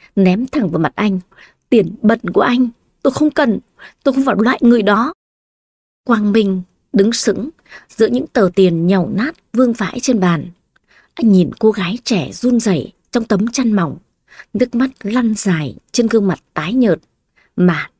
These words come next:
tim như vỡ nát. Anh hiểu, cô cũng đau đớn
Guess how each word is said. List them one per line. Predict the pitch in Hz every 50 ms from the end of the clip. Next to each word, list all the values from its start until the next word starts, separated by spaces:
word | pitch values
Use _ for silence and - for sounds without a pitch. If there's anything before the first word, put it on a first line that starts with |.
| _ _
tim | - 233 208 202 202
như | 202 196 190 180
vỡ | 175 170 - -
nát. | 214 226 233 262 262 _ _ _ _ _ _ _ _ _ _ _ _ _ _ _ _ _ _ _
Anh | - 214 202 190
hiểu, | 180 185 196 160 135 95 - - _ _ _ _ _ _ _ _ _ _ _ _ _ _
cô | - 233 202 190
cũng | 190 190 - - 233
đau | 233 226 220
đớn | 202 185 180 175 185 214 240 254